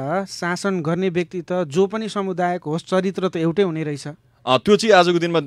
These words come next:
Speaker 2: आजको मितिमा देखियो। तर फरक चाहिँ के छ भने जस्तै हिजोको दिनमा एउटा एकल अनि त्यसपछि एकात्मक शासन प्रणाली जुन हिसाबले थियो, अहिले तपाईँको प्रजातन्त्र, के भन्छ अरे, गणतन्त्र आइसके पश्चात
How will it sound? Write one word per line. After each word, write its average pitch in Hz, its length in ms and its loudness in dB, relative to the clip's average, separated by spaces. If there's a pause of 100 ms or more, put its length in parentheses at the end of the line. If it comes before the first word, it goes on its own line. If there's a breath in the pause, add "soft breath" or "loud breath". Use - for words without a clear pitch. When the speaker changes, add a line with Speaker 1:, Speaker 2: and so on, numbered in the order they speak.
(120)
Speaker 2:
आजको 147 300 4
मितिमा 151 300 -2
देखियो। 135 300 -4
तर 147 140 -2
फरक 165 300 -2
चाहिँ 196 200 -10
के 185 100 -4
छ 165 80 -6
भने 156 200 -6
जस्तै 143 320 -6 (300 soft breath)
हिजोको 185 340 -4
दिनमा 180 320 -4
एउटा 160 200 -2
एकल 165 360 -6 (360)
अनि 123 260 -6
त्यसपछि 135 540 -10 (280 soft breath)
एकात्मक 151 440 0
शासन 151 340 -8
प्रणाली 139 360 -6
जुन 123 140 -8
हिसाबले 110 360 -4
थियो, 139 220 -10
अहिले 147 220 -6
तपाईँको 143 280 -10
प्रजातन्त्र, 131 640 -12
के - 180 -8
भन्छ 120 160 -8
अरे, 131 160 -4
गणतन्त्र 131 420 -8
आइसके 127 580 -6
पश्चात 123 400 -8